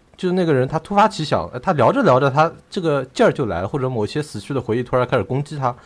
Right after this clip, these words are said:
然后他就突然临时来了一段。我会很明显听出来这个区别，因为自己在录节目的时候，我相信你们可能也有，对吧？尤其是比如说坡子刚才说的，呃，突然就飞出去了，这个话题就飞出去了，收不回来啊，这，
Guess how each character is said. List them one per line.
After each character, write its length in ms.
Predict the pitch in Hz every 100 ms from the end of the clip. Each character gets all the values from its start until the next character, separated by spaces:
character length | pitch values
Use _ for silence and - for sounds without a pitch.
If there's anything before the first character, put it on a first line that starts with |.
| -
然 140 | - 139
后 20 |
他 120 | 143
就 200 | 156 156
突 180 | 135 -
然 260 | 160 120 117 117 _ -
临 180 | 117 190
时 180 | -
来 160 | 131 87
了 120 | 90
一 60 | 87
段。 200 | 82 82 - _ -
我 60 | 117
会 340 | 226 160 113 -
很 180 | - 113
明 140 | 98 196
显 180 | -
听 160 | 90 160
出 80 | 170
来 60 |
这 100 | 165
个 80 | 233
区 200 | - -
别， 160 | 95 87
因 100 | 143
为 100 | 180 - - _
自 160 | -
己 80 | 196
在 100 | 101 127
录 100 | 151
节 160 | 101
目 100 | 107
的 60 | 110
时 100 | 98
候， 60 |
我 100 | 95
相 160 | 82 117
信 120 | 131
你 40 | 87
们 140 | 98
可 80 | -
能 100 | 95
也 280 | 87 78 135
有， 120 | 98 -
对 80 |
吧？ 140 | 87 80
尤 140 | 87
其 60 | 101
是 120 | 101
比 60 | 95
如 40 |
说 100 | 85
坡 240 | 82 107 104
子 140 | 95
刚 100 | 87
才 100 | 87
说 240 | 87 104 98
的， 140 | 85 - -
呃， 180 | - 90
突 140 | 87 147
然 140 | 117
就 180 | 104 113
飞 220 | - 135
出 100 | 127
去 160 | - -
了， 140 | 82
这 120 | - 95
个 160 | 92
话 160 | - 117
题 100 | 110
就 100 | 117
飞 200 | - 156
出 100 | 135
去 160 | -
了， 80 | 95
收 160 | - 131
不 100 | 131
回 200 | - 120
来 100 | 95
啊， 240 | 113 135
这， 160 | 120